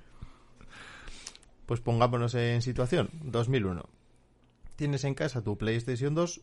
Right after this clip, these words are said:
y Rockstar presenta G T A tres, el primer Grand Theft Auto hecho en tres D.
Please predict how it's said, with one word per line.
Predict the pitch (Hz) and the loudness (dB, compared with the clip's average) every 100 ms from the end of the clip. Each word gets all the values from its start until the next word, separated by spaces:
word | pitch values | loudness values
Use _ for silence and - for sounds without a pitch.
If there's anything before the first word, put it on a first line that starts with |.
| - | -8
y | 165 170 | -2 0
Rockstar | 160 156 160 151 | 0 0 0 0
presenta | 127 120 131 123 135 - - - - - - - | -2 0 0 2 0 0 -12 -20 -20 -20 -18 -2
G | 147 143 | 0 4
T | 139 | 2
A | 120 | 4
tres, | 147 107 - - - | 2 0 -6 -18 -8
el | 117 | -6
primer | - 110 131 120 | -4 2 2 2
Grand | 123 156 | 2 2
Theft | 160 156 | 2 2
Auto | 143 143 143 - | 2 2 0 0
hecho | - - | -2 4
en | 120 | 4
tres | 113 101 92 | 4 2 0
D. | 98 | -4